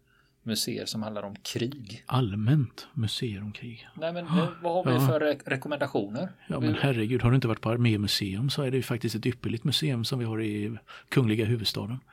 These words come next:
Speaker 1: Och det är gratis.
Speaker 2: Och det är gratis, ja. Jajamän. Det är, det är en bra början. Eh, men, eh, det var kanske inte den typen av ti-, tips på museer som han var ute efter. Men det finns ju ganska många i Sverige.
Speaker 1: Mm.
Speaker 2: Gör det ju. Olika, olika museer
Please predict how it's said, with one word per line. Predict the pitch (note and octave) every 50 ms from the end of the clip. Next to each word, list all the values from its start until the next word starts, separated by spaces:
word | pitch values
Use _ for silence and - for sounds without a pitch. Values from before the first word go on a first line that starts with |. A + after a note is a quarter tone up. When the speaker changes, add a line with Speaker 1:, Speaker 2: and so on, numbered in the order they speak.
| - - -
Speaker 1:
Och | C3+
det | A2+ A2+
är |
gratis. | G#2 G#2+ G#2 G2 - - - - - C3 -
Speaker 2:
Och | C#3+
det | A#2+
är | A2+
gratis, | A2+ G#2+ G#2 G2+ - - - -
ja. | A2+ A2+
Jajamän. | A#2+ B2+ A#2+ A#2+ B2+ A#2 - - _
Det | - B2 - -
är, | F3+ -
det | C3 A#2+
är | C#3+
en | F3+ F3
bra | F3 E3
början. | D3+ E3 D#3 C3+ B2+ C#3+ D3 - - - - - - - - - - -
Eh, | - C3 C3 B2+ B2 B2 A#2+
men, | A#2+ B2 B2 B2 A#2+
eh, | B2 B2+ B2
det | - C#3 C3+ C3+ C3
var | B2 B2
kanske | - - D3 B2 D3
inte | C3+ B2 B2+
den | C3 C#3 C3+
typen | - C3+ A#2 - C3 A#2
av | G#2+
ti-, | - - B2 B2 - - - - _
tips | - - - - -
på | - - A2+ A2
museer | G#2+ G#2+ G#2 - - A#2 G#2+ G#2+ G#2+
som | - - C3
han | G#2 A#2 A2+ G#2+
var | A2 A2 A2 G#2+ A2 G#2+ - G3+ - - -
ute | - - A#2+
efter. | G#2+ - - - A#2
Men | A2 A2+ A#2
det | A#2+
finns | - - D3 A#2 D3+
ju |
ganska | C#3+ D3+ C3 - -
många | F3+ F3 C3+ A#2 B2+
i |
Sverige. | B2+ - - C3 C#3+ E3 D#3 A#2 G2 - _ _ _ _ _ _ _ _ _ _ _ _ _ _ -
Speaker 1:
Mm. | C3+ B2 A2 G#2 A2
Speaker 2:
Gör | C3 A2+ G2
det | G2+
ju. | G#2+ A2 A#2+ -
Olika, | C#3+ A#2 G#2+ G#2 - - A2+ G#2+ G2+ G2+ F#2+ G#2+ B2 - -
olika | - B2 G#2+ G2+ G2+ - A2
museer | A2 G#2 - - A2+ G#2+ G#2+ A#2 A#2+